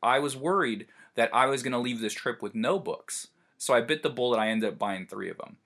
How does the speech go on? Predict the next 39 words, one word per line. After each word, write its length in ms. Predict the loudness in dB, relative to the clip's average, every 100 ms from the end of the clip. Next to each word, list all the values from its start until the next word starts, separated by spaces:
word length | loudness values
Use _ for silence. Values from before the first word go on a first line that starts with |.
| -20 -20 _
What 180 | 0 0
was 120 | 0
gross 320 | 4 4 2
to 80 | -2
me 160 | -2 -2
was 480 | -2 -4 -4 -6 -10 _
he 200 | -4 0
had 160 | 2
said, 180 | 2 2
"Look, 220 | 2 2
yeah, 160 | 6 6
I, 340 | 6 6 2 0 -12 _
you 80 | 2
know, 80 | 6
I 100 | 6
looked 260 | 4 2
under 200 | 2 2 -4
the 80 |
sold 340 | -2 2 4 6
items. 520 | 8 8 4 0 -6
These, 260 | -8 -8 -4
this 140 | -2
is 60 | 0
what 160 | -2
these 180 | -2 -6
books 260 | -2 -2 0
sold 260 | -2 -2
for." 320 | -6 -12 -12 -16 _ -20 -6
It's 140 | 0
like, 160 | 0 2
"Dude, 180 | -2 0
but 180 | -2 0
I'm 240 | 0 2
here 680 | 0 -2 -2 0 2 0 -4 -4
in 140 | -2
your 140 | 0 -2
shop 320 | 2 2 2
right 220 | 0 -2
now. 300 | -6 -10 -14